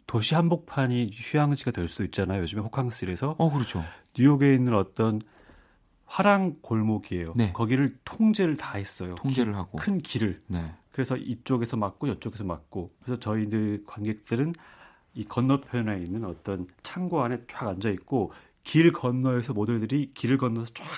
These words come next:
Speaker 1: 오는 거예요.
Speaker 2: 어, 어, 횡-, 뭐 횡단보도 이런.
Speaker 1: 어, 예.
Speaker 2: 아,
Speaker 1: 그렇죠.
Speaker 2: 진짜요?
Speaker 1: 그런 게 이게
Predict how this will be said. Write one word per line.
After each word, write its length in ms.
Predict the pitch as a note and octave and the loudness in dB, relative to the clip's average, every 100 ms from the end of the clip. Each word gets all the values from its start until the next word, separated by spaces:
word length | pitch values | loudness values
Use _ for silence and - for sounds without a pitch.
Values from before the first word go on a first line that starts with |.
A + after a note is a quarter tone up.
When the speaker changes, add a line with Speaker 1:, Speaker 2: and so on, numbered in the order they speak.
| - | -12
Speaker 1:
오는 300 | B2+ G#2+ A#2 | -6 -2 -2
거예요. 280 | F#2+ F2 E2+ - _ | -4 -8 -10 -16 _
Speaker 2:
어, 400 | F#2 A2+ A#2 A2 | 0 6 6 6
어, 140 | - A#2 | 8 8
횡-, 140 | F#3+ G3+ | 8 6
뭐 200 | B2 B2 | 8 8
횡단보도 400 | G3+ G#3+ E3+ C#3+ | 8 8 10 10
이런. 260 | A2 A#2 A2 | 10 8 4
Speaker 1:
어, 140 | C#3+ | 6
예. 120 | C#3 | 8
Speaker 2:
아, 140 | D3+ C#3+ | 10 10
Speaker 1:
그렇죠. 80 | C#3 | 10
Speaker 2:
진짜요? 640 | - A#2 A#2+ F3 C3+ F2+ - - - - | 8 6 6 6 4 0 -10 -18 -20 -8
Speaker 1:
그런 300 | - C3+ B2+ | -2 0 0
게 100 | A#2+ | -2
이게 400 | A2 G#2 G#2+ G2+ | -4 -2 -2 -2